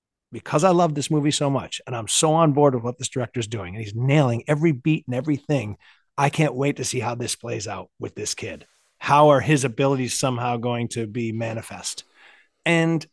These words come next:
there's a line, uh, that's kind of interesting later about, well, when the,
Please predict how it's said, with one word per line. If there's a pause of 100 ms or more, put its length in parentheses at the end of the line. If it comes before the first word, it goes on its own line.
(260)
there's
a
line, (720)
uh,
that's
kind
of
interesting
later
about,
well,
when
the,